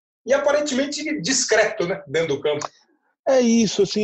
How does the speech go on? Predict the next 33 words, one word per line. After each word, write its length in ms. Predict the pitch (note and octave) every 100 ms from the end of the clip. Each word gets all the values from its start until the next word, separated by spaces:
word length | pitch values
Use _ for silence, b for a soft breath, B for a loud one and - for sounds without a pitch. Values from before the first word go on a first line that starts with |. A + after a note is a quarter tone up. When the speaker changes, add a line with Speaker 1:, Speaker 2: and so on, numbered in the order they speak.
| G3+
Speaker 2:
é, 140 | G#3+
é 40 | G#3
uma, 160 | G#3 G3+
uma 180 | G#3
coisa 180 | G#3 A3
assim 160 | G3+ G#3+
que 60 |
eu 60 | G3+
gosto 920 | G3+ G#3 G#3 _ _ _ - G3 -
mu-, 120 | F#3+ G3+
eu, 100 | G#3
eu, 120 | G3
eu 80 | F#3+
gosto 280 | G3+ - F#3
muito, 180 | G#3
da 100 | G3
minha, 140 | F#3+ E3
inclusive 360 | E3 F#3+ G3+
eu, 140 | E3+ E3+
eu, 120 | E3
eu 60 | E3
gosto 160 | F#3
dos 80 | F3
intelectuais 540 | F#3+ F#3 - E3+ E3+ -
que 60 |
são 140 | - C3+
assim, 240 | - B2+
né? 100 | C3+
Então, 200 | D3 D#3+
assim, 160 | D#3 C#3+
os 400 | C3+ D3 D3+ D#3
meus 240 | F3 D3+ D#3
ídolos, 480 | G#3 F#3+ D#3+ -